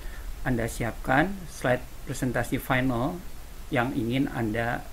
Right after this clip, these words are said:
record, yang ingin Anda rekam, dan ingin, eh, diubah menjadi format video. Setelah Anda buka, Anda siapkan,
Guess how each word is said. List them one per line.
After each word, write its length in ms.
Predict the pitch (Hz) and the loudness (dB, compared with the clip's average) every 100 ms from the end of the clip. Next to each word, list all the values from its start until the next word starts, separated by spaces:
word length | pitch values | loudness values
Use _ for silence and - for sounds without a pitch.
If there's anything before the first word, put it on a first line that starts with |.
| 127 | -4
record, 480 | 113 - 120 156 - - | -4 0 4 4 2 -6
yang 240 | - 127 120 | -4 -2 0
ingin 160 | 131 | -2
Anda 320 | 135 110 107 | -2 -2 -2
rekam, 400 | 117 - 135 185 - - - 127 | -4 0 0 0 -6 -12 -10 -2
dan 320 | 113 131 147 147 | 0 0 -2 -4
ingin, 400 | 110 120 131 131 - - | -2 0 -2 -6 -12 -8
eh, 480 | 113 110 110 113 110 - - | -6 -6 -6 -6 -6 -10 -6
diubah 400 | 110 104 120 147 | -4 2 4 6
menjadi 320 | 123 107 110 | 4 2 0
format 560 | 107 123 117 110 120 120 - - | -2 0 0 2 2 2 -4 -2
video. 320 | 123 117 113 107 - - - - - - - | 0 2 2 0 -8 -10 -12 -12 -8 -2 4
Setelah 240 | 156 175 | 8 10
Anda 160 | 160 139 | 10 6
buka, 640 | 131 123 123 104 110 160 | 4 2 2 2 2 0
Anda 240 | 123 110 - | 0 -2 -2
siapkan, 640 | - - - 117 131 | -4 -4 -2 0 2